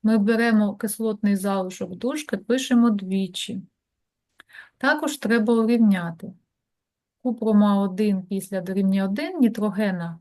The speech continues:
один, а після дорівнює два. Тому перед нітратною кислотою ми ставимо двічку.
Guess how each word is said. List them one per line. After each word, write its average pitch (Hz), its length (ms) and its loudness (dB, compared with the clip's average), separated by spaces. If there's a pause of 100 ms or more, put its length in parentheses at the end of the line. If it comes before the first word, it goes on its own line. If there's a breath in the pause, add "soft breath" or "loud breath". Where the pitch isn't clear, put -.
один, 240 680 -2 (140)
а 185 80 -6
після 190 580 -4
дорівнює 277 560 -2
два. 180 480 -6 (680 soft breath)
Тому 220 280 4
перед 226 440 2
нітратною 202 580 0
кислотою 214 720 -4
ми 202 100 4
ставимо 226 460 4
двічку. 190 760 0